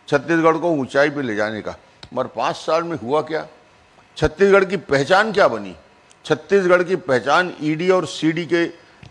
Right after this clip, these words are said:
रूप में पूरे हिंदुस्तान में बाकी है। छत्तीसगढ़ में हिंदुस्तान का सबसे बड़ा शराब घोटाला, दो हज़ार करोड़ से ज़्यादा का घोटाला, हिंदुस्तान में छह सौ करोड़ का कोल का घोटाला, पाँच सौ पच्चीस करोड़ का, पीडीएस का छह सौ करोड़ का घोटाला,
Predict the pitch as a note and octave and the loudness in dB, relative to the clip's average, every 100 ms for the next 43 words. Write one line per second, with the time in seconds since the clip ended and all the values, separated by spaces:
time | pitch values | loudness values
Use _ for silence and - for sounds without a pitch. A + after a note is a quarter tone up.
0 | - A2 D3+ C#3 D#3+ C#3 D3 C3 B2+ A#2+ | -12 -6 -6 -4 -8 -6 -6 -4 -6 -8
1 | - A#2 A#2+ A#2 G#2 D#2 - - _ _ | -8 -6 -6 -8 -12 -16 -20 -20 _ _
2 | - _ _ D3+ D3+ E3+ E3+ E3+ E3+ E3+ | -20 _ _ -2 0 0 2 2 2 0
3 | C#3+ F#2 - _ _ _ - B2+ D3 C#3 | -2 -6 -18 _ _ _ -10 -8 -6 -2
4 | E3 E3+ D#3+ D3+ D3 - E3+ C#3 D3+ C#3+ | 0 0 -2 -2 -2 0 0 2 2 2
5 | C#3 C#3+ D3 B2+ A#2+ A#2+ B2 A2 C3+ A#2 | 0 0 0 -4 -4 -2 -4 -2 -2 -2
6 | G#2 C3 B2+ A#2+ A#2 A2 A#2 G#2 G2+ G2+ | 0 0 0 -4 -8 -8 -8 -8 -6 -6
7 | G2+ E2+ D#2 D#2+ D2 - _ - - C#3+ | -8 -16 -14 -14 -14 -18 _ -20 -12 -6
8 | D3+ - E3+ F3+ F3 - D#3 D#3+ E3+ D#3 | -4 -2 0 0 -2 -2 -2 -2 -6 -6
9 | D3+ E3+ E3 D#3+ C3+ - - - C#3+ E3+ | -4 -4 0 2 2 0 -16 -12 -2 0
10 | F3 E3 C3+ C3 C#3 C#3+ - C#3 D3 C3 | 0 0 0 0 0 0 0 -4 -4 -6
11 | C3 C#3+ D3+ - B2 A2+ G#2 F#2+ - _ | -6 -6 -10 -8 -6 -6 -6 -8 -10 _
12 | _ _ - D3+ F3+ F#3 F3 - E3+ D3+ | _ _ -2 0 4 2 2 0 -2 0
13 | D#3+ F#3 E3+ D#3+ D#3+ D3+ C#3+ A2 G#2 F#2+ | 0 0 -4 -2 -2 -2 -4 -6 -8 -12
14 | - | -14